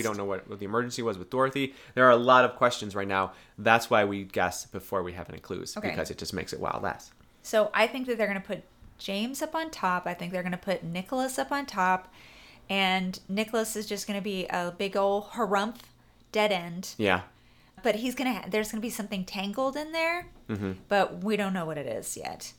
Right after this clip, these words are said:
Speaker 1: I'm gonna say that he is tangled up. He can't do the painting that he wants to do of his very beautiful naked friend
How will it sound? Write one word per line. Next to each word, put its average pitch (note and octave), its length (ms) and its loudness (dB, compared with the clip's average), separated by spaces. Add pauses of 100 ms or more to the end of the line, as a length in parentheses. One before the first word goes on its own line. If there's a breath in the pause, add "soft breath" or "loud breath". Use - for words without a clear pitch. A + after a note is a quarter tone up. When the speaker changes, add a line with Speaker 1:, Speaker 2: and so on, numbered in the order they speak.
(680 soft breath)
Speaker 1:
I'm A3+ 220 2
gonna B3+ 180 -2
say F#3+ 680 0 (240)
that F#3 720 -2 (500)
he C4+ 480 -2 (120)
is F#3 480 -4 (100)
tangled C4+ 800 -2 (160)
up. F3+ 300 0 (320 loud breath)
He B3 140 -8
can't F#4 380 -4
do E4+ 160 2
the E4+ 100 -2
painting F#3 960 -2 (260 loud breath)
that A3 80 2
he B3 120 0
wants C4 380 0
to B3 100 -6
do F3 640 -4 (400 loud breath)
of G3 320 2 (140)
his G#3 440 -4 (220)
very A#3+ 640 2
beautiful A3+ 480 -4
naked G3 380 -4
friend D#3 520 -10